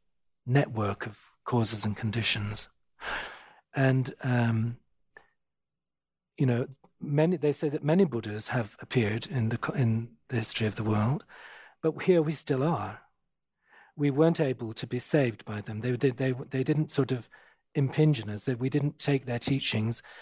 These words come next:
and we didn't, we didn't attain enlightenment on the basis of them. And he says it's because there is a karmic connection between the Buddha and the people who can be helped by that Buddha.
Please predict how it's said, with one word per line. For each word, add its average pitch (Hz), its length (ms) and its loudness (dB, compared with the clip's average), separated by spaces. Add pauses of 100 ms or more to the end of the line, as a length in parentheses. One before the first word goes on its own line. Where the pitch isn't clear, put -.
(200)
and 127 140 0
we 123 80 2
didn't, 139 280 -6
we 135 100 -2
didn't 143 260 2
attain 120 480 0 (400)
enlightenment 131 640 0
on 117 100 -2
the 113 60 -4
basis 127 440 0
of - 120 -20
them. 110 340 -6 (720)
And 147 120 -2
he 151 40 2
says 180 240 4
it's 196 140 -4
because 208 380 0
there 175 160 2
is 160 120 0
a 160 60 -2
karmic 180 440 2
connection 131 680 -2 (340)
between 175 340 2
the 165 80 4
Buddha 127 560 -2 (320)
and 147 420 4
the 139 120 -6
people 139 520 2
who 131 260 0
can 127 320 0
be 117 400 0 (380)
helped - 420 0
by 110 160 0
that 117 200 -4
Buddha. 117 320 0